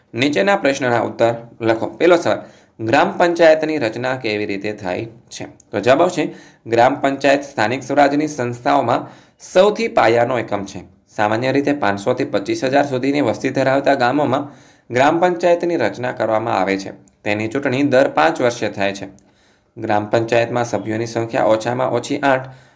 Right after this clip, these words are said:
અને વધુમાં વધુ સોળ હોય છે. આખા ગામને વોર્ડ એટલે કે મત વિભાગમાં વહેંચવામાં આવે છે.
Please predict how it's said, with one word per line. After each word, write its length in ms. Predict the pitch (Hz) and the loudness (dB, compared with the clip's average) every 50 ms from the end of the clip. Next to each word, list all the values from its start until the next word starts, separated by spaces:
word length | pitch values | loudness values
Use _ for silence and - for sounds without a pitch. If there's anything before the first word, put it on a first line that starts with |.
| _ _ - | _ _ -14
અને 180 | 139 139 156 | -8 -4 -4
વધુમાં 460 | 151 131 117 110 127 131 139 151 139 117 | -2 0 0 0 0 0 2 2 2 2
વધુ 200 | 117 117 165 180 | 2 0 0 0
સોળ 300 | - - 151 127 110 101 | 0 0 0 2 2 2
હોય 140 | 98 101 | 0 -2
છે. 160 | 101 - 98 - - _ - | -6 -8 -12 -12 -12 _ -2
આખા 280 | 104 104 104 - 143 143 | -2 -2 0 2 2 2
ગામને 520 | 139 139 135 135 127 117 127 151 - - - - - _ _ _ - | 4 2 2 2 0 0 -2 -2 -2 -6 -12 -20 -20 _ _ _ -8
વોર્ડ 300 | 120 127 151 160 156 139 - - - 120 | -2 2 4 4 4 4 2 -2 -6 -4
એટલે 180 | 123 143 143 | -2 -2 -2
કે 100 | 147 147 | 0 0
મત 280 | 123 107 110 131 - - | -2 -2 -2 -2 -2 -2
વિભાગમાં 520 | 120 110 107 104 101 101 117 127 120 101 | -2 0 0 0 0 0 -2 -4 -4 -2
વહેંચવામાં 680 | 95 92 95 95 95 98 92 92 101 143 - - - - - _ - 104 | -2 -2 -4 -4 -4 -4 -4 -2 -2 -4 -6 -6 -12 -20 -20 _ -4 0
આવે 200 | 95 92 95 92 | 0 2 2 0
છે. 200 | 90 - - - | -2 -4 -10 -14